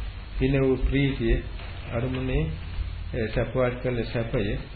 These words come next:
අරමුණෙන් පිට යා නොදී පැවතුන ඒකාග්‍රතාව. ඒ පහ මුල සිට අගට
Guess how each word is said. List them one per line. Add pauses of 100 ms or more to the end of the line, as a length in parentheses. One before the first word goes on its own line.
(160)
අරමුණෙන්
පිට
යා
නොදී
පැවතුන
ඒකාග්‍රතාව. (300)
ඒ
පහ (560)
මුල
සිට
අගට